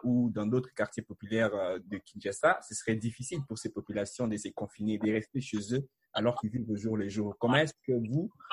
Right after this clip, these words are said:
à votre niveau, vous réfléchissez à, à ces confinements qui s'annoncent progressifs ?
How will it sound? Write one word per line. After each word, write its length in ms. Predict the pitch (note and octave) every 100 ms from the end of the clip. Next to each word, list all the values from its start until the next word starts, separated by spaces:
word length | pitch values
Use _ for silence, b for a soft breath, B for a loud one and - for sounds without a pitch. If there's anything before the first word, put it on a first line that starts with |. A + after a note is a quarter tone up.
| B
à 80 | B2
votre 240 | A2+ -
niveau, 340 | A2+ A2 C3 A#2+
vous 140 | A2+ A2+
réfléchissez 800 | A2+ A2 G#2+ - - - B2+ A#2
à, 340 | F#2 F2+ D2
à 160 | G1+ F2+
ces 180 | -
confinements 480 | G#2+ A2+ - A2 B2+ C3+ -
qui 140 | C#3
s'annoncent 720 | C#3+ - A2 A2+ B2+ A3 - - -
progressifs ? 600 | A#3 A3+ C3+ A3 -